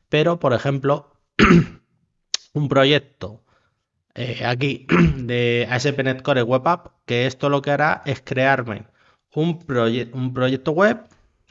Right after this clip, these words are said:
web con controladores y con Swagger instalado, que Swagger es una herramienta que nos ayuda a, a, a poder, eh, inspeccionar y trabajar con nuestras apis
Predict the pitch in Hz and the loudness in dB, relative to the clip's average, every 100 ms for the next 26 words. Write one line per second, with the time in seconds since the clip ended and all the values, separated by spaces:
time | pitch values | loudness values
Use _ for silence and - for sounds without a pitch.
0 | _ _ _ _ _ _ _ _ _ _ | _ _ _ _ _ _ _ _ _ _
1 | _ - 131 160 - _ _ _ _ _ | _ -2 0 0 -6 _ _ _ _ _
2 | _ _ _ _ _ _ _ _ _ _ | _ _ _ _ _ _ _ _ _ _
3 | _ 151 160 185 156 120 120 107 107 131 | _ -2 0 0 -2 -2 -2 0 2 2
4 | 185 180 196 208 - - 143 127 117 113 | 0 0 -2 -6 -8 -8 -6 -4 -2 0
5 | 113 113 113 107 - 131 131 127 123 120 | 0 0 -2 -4 -4 0 0 0 -4 -2
6 | 120 143 170 170 156 - 123 113 110 117 | 0 2 2 0 -4 -4 -2 -2 -2 -4
7 | 113 113 113 117 110 101 101 101 98 120 | -2 0 -2 -2 -4 -4 -8 -8 -6 -4
8 | 107 98 - - 101 101 98 98 98 98 | -2 -4 -8 -10 -8 -8 -10 -12 -14 -16
9 | - _ _ _ _ _ _ 101 98 95 | -20 _ _ _ _ _ _ -14 -12 -10
10 | 95 95 98 98 98 98 95 95 95 98 | -10 -10 -10 -12 -12 -14 -14 -14 -14 -16
11 | _ 110 104 101 - 110 117 123 123 _ | _ -6 -6 -6 -6 -2 0 0 -4 _
12 | _ _ 120 117 113 113 123 123 - 123 | _ _ -12 -8 -8 -8 -8 -8 -6 -6
13 | - 113 127 131 123 117 110 - 135 120 | -4 2 2 2 0 0 0 0 0 -2
14 | _ 135 131 117 - 107 101 135 135 113 | _ -2 0 -4 -6 -10 0 0 2 -8
15 | 101 | -10